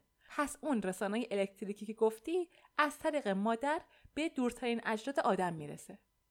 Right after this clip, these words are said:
پینرو لبخندی زد و گفت: "درست و هوشمندانه، دوست من. اما این شباهت اینقدر هم زیاد نیست. روش محاسبه‌اش به دقت اندازه‌گیری طول یک رسانه الکتریسیته نیست. در واقع به نوعی شبیه اندازه‌گیری طول یک راهرو از طریق بررسی پژواک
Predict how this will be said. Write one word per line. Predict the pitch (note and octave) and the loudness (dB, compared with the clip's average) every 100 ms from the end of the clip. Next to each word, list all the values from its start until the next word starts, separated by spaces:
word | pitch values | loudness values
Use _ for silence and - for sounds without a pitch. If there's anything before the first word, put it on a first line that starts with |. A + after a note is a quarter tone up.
| _ | _
پینرو | - F#4 F#4+ G#4 | 2 2 4 2
لبخندی | F#4 C#4+ - D#4 D#4 | 2 0 -2 -4 0
زد | D#4 | 0
و | D#4 | 0
گفت: | D4+ D4+ - - _ | 0 -2 -2 -20 _
"درست | G3 F#3+ E3 - | -2 2 2 0
و | G3 | -4
هوشمندانه، | G3+ D#3+ - D3 D3+ D3+ D#3 D#3+ | -4 -8 -8 -8 -10 -12 -14 -14
دوست | D#3+ - | -16 -12
من. | E3 - - _ - _ F4+ | -12 -12 -18 _ -20 _ -4
اما | G4+ G4+ | 0 0
این | F#4 | -2
شباهت | - A3+ G#3+ B3+ - | -2 -2 0 -2 -2
اینقدر | A3+ G#3 G#3 - C4 | -4 0 -2 -2 -4
هم | D4 C#4 | -2 -4
زیاد | A3 A#3+ B3+ | -4 -4 -4
نیست. | F4 A3+ - _ _ _ A3+ | -8 -8 -10 _ _ _ 2
روش | D4+ E4+ G4+ | 4 4 0
محاسبه‌اش | F4 A#3 G#3 A3 B3+ A3+ A3+ - _ - | 2 2 2 2 2 2 0 -10 _ -8
به | E4 | 0
دقت | E4+ E4+ E4+ G4 F#4+ | 0 0 0 0 0
اندازه‌گیری | B3+ G#3+ G3 G3+ F#3+ G3 A#3+ | 0 2 0 -2 -2 -2 -2
طول | B3+ - B3+ A#3+ | -4 -8 -8 -4
یک | B3+ B3+ G3+ | -6 -4 -6
رسانه | G3 F#3 G3+ G#3 | -4 -2 -2 -2
الکتریسیته | F#3+ F#3+ G3 F#3 G3 G3+ | -4 -4 -8 -6 -6 -2
نیست. | G#3+ G3+ - _ _ _ | 0 0 -4 _ _ _
در | E4 F4 F4 | 2 4 4
واقع | F4 G4+ G#4 | 4 2 0
به | C#4+ | 0
نوعی | C#4 E4 | 0 0
شبیه | E4+ C4+ A#3+ B3+ D#4 | 0 -2 -2 -4 -4
اندازه‌گیری | B3+ G#3+ F#3+ G3 G3+ G3+ A#3 B3+ | 0 0 0 -2 -6 -6 -6 -8
طول | - A#3+ | -8 -8
یک | B3 B3 B3 | -4 -6 -4
راهرو | - F3+ F3 G#3+ - | 0 0 0 -4 0
از | G3 - | -2 -2
طریق | F3+ F#3 A3+ | -6 -2 -2
بررسی | G#3+ F3+ E3 - G3+ | 0 -2 -6 -4 -6
پژواک | G#3 F#3 E3+ F#3+ G#3 G#3 | -4 -6 -4 0 0 -2